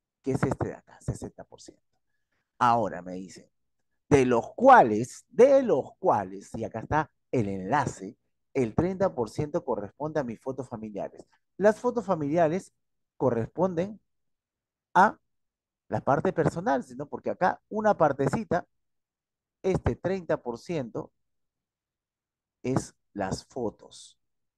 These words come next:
las fotos, las fotos familiares, ¿ok? Fotos familiares, ahí está, fotos familiares. Profe, entonces, cuando tengo un porcentaje sobre otro per-, porcentaje,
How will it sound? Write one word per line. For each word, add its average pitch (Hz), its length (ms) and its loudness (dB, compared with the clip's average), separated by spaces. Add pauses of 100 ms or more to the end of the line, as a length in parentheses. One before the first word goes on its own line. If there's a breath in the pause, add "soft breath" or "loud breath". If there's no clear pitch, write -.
(140)
las 85 340 -12
fotos, - 720 -16 (540)
las 117 260 -2
fotos 127 340 -6
familiares, 90 800 -14
¿ok? - 160 -12 (520)
Fotos 139 460 -4
familiares, 87 920 -12
ahí 90 260 -10
está, - 200 -12
fotos 139 360 -6
familiares. - 760 -14 (680)
Profe, 165 480 2
entonces, 113 840 -6 (420)
cuando 139 280 2
tengo 226 280 2
un 190 100 -6
porcentaje 120 640 -2 (580)
sobre 104 460 -2
otro 147 300 2
per-, 98 200 -4
porcentaje, - 640 -10